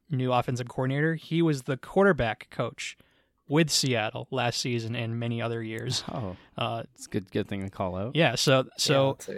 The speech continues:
Speaker 3: interesting.
Speaker 1: there are factors in, you know, showing that may-, possibly Baker could be this year's Geno Smith, but I just,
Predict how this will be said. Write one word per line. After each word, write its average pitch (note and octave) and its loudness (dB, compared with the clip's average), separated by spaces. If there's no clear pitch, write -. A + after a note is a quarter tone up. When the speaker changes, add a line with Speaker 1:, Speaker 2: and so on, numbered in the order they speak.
Speaker 3:
interesting. - -6
Speaker 1:
there D#3 6
are D#3+ 8
factors B2+ 0
in, B2 0
you E3 8
know, A#2+ -2
showing C#3 6
that B2+ 2
may-, B2+ -4
possibly C3+ 4
Baker C3 2
could C3+ 2
be A#2+ -2
this C3 2
year's A#2 -4
Geno A#2+ 4
Smith, - -4
but A#2+ 0
I B2 2
just, B2 0